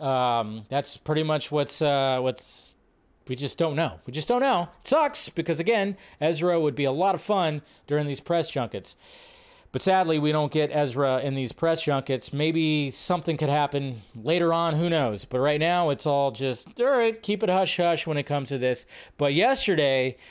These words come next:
one of the press junkets, or one of the things, quotes that came out from Andy right here was the fact that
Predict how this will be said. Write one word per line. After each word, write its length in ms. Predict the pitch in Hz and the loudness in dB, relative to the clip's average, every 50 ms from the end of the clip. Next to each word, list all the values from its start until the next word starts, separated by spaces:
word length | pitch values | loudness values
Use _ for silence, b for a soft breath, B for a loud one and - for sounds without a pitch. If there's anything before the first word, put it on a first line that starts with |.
| B B - | B B -2
one 140 | 147 160 160 | -2 0 2
of 40 | |
the 80 | 156 151 | 0 0
press 280 | - - 165 160 147 - | 0 0 0 0 0 0
junkets, 380 | 156 156 151 143 156 139 - | 0 0 0 0 -2 -4 -2
or 40 | 143 | -2
one 120 | 147 156 | 0 0
of 80 | 151 143 | 0 -2
the 80 | 127 117 | -2 -4
things, 480 | - - 180 175 170 165 151 - - - | -4 -2 0 0 0 -2 -4 -6 -10 -10
quotes 340 | - - 226 233 214 208 - | 0 2 2 2 2 0 0
that 140 | - 170 165 | 0 -2 0
came 200 | - 180 175 160 | 0 0 0 2
out 160 | 160 156 151 | 2 0 0
from 220 | - - 147 143 143 | 0 -2 -4 -4 -2
Andy 420 | 147 160 156 160 156 143 147 139 | 0 0 0 0 0 0 0 0
right 260 | 135 139 131 131 120 | 2 2 2 2 0
here 220 | 113 170 185 180 156 | 0 2 2 2 2
was 200 | 135 127 123 - | 2 0 0 -4
the 80 | 117 | -2
fact 260 | - 147 143 135 - | 0 0 0 0 0
that 220 | - 135 127 120 | 0 0 0 -2